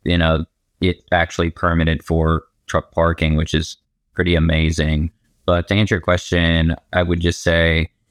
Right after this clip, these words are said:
where, where we really, really need it, um, a lot of times it's not actually available to develop. And, and that's kind of what, you know, our thought is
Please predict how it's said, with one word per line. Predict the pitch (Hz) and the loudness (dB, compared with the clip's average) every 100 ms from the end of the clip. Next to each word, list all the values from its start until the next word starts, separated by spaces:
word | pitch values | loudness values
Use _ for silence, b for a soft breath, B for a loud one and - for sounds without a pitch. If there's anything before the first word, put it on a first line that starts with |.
| _ _ | _ _
where, | 92 95 110 110 104 92 | -4 0 2 2 2 0
where | 92 107 | 0 2
we | 101 101 - _ _ _ _ _ - | 2 -2 -6 _ _ _ _ _ -6
really, | 98 104 101 98 | 0 2 4 4
really | 95 92 90 | 2 2 2
need | 87 85 85 | 2 2 2
it, | 85 87 _ _ | 0 -2 _ _
um, | 87 85 85 82 85 85 - - | -2 0 2 2 0 -2 -8 -6
a | 90 | -2
lot | 87 87 | 2 2
of | |
times | 85 85 85 | 0 0 0
it's | 80 | 0
not | 90 82 | 0 0
actually | 82 - 87 82 | 0 -2 0 0
available | 80 82 82 78 82 80 80 80 _ - | 2 2 2 0 0 0 0 -4 _ -4
to | 85 80 | 0 0
develop. | 76 80 78 82 87 104 _ | 0 0 2 2 2 0 _
And, | 90 87 87 | -2 0 0
and | 92 90 | 0 0
that's | 87 | 0
kind | - 92 | -2 -2
of | 87 | 0
what, | 87 85 85 - | 2 0 -2 -2
you | 90 | 0
know, | 85 | 0
our | - 87 85 | 0 0 0
thought | - 85 82 82 - _ _ | 0 2 2 0 -6 _ _
is | 92 87 85 82 - | -2 2 2 -2 -6